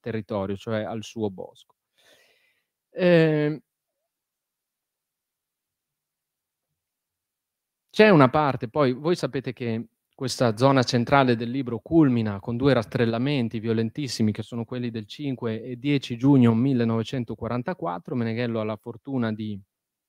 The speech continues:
scampare a tutti e due. Eh, in particolare il secondo rastrellamento, quello del giugno del quarantaquattro, è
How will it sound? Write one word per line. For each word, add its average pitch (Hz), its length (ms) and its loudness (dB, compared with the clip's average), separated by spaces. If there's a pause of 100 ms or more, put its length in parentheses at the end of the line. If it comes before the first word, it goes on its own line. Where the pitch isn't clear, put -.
(520)
scampare 110 840 -6
a - 140 -20
tutti - 300 -14
e 131 60 -8
due. 131 420 0 (1000)
Eh, 120 580 -4
in 220 140 -10
particolare 175 640 -4
il 123 80 0
secondo 147 520 -4
rastrellamento, 127 920 -6
quello 123 320 0
del 110 300 2
giugno 117 360 4
del 104 160 -10
quarantaquattro, 110 1080 -12
è 120 320 -10